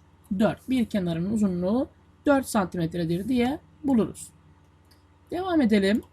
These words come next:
Ee, çevre uzunluğu otuz altı santimetre olan bir karenin bir kenarın uzunluğunu bulmak için otuz altıyı dörde böleceğiz. Otuz altının içinde dört, dokuz defa var. Demek ki bir kenarının uzunluğu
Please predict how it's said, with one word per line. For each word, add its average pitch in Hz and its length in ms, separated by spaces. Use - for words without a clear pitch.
Ee, 190 360
çevre 302 260
uzunluğu 302 440
otuz 285 240
altı 294 300
santimetre 240 640
olan 220 320
bir 240 180
karenin 208 600
bir 339 160
kenarın 226 400
uzunluğunu 202 320
bulmak 202 320
için 262 360
otuz 226 320
altıyı 165 680
dörde 185 460
böleceğiz. 196 540
Otuz 220 280
altının 202 300
içinde 160 420
dört, 247 220
dokuz 254 340
defa 165 300
var. 226 200
Demek 214 260
ki 185 140
bir 247 160
kenarının 170 560
uzunluğu 202 520